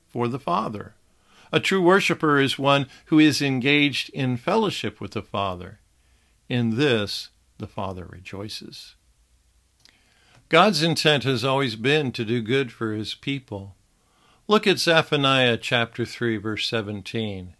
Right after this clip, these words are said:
"The Lord thy God in the midst of thee is mighty. He will save. He will rejoice over thee with joy. He will rest in his love.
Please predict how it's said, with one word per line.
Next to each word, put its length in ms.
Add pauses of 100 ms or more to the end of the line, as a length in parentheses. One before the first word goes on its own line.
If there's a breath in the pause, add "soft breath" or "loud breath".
(960 soft breath)
"The 100
Lord 400
thy 260
God 720 (120)
in 180
the 100
midst 400
of 180
thee 200
is 180
mighty. 640 (420 soft breath)
He 260
will 240
save. 720 (240 soft breath)
He 220
will 220
rejoice 680
over 320
thee 300
with 320
joy. 680 (280 soft breath)
He 300
will 300
rest 480
in 160
his 300
love. 560